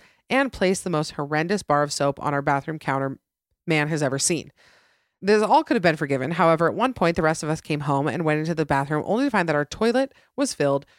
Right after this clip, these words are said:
with freshly trimmed pubes. Puebes, as I like to say.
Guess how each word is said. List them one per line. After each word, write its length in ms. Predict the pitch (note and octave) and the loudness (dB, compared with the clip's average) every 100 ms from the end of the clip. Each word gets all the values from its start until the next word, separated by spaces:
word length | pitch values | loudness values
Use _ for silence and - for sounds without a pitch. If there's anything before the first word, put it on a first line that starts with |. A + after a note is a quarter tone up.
| _ | _
with 160 | - E3+ | -4 -4
freshly 520 | - D#3 D#3 - G3+ | -2 -2 -2 -2 -4
trimmed 480 | F#3+ - C#3 C3+ C#3+ _ _ _ _ _ _ | -2 -4 -4 -4 -10 _ _ _ _ _ _
pubes. 760 | - - C#3+ D3 C3+ B2+ - - _ _ _ _ _ _ _ | -16 -8 -2 -2 -2 -6 -8 -8 _ _ _ _ _ _ _
Puebes, 640 | - D3 C3+ G2 - - - _ _ _ - | -6 -2 -2 -4 -6 -10 -10 _ _ _ -12
as 80 | D3+ | -8
I 60 | |
like 180 | C3+ C3+ | -6 -8
to 80 | - | -8
say. 260 | - C3 | -6 -6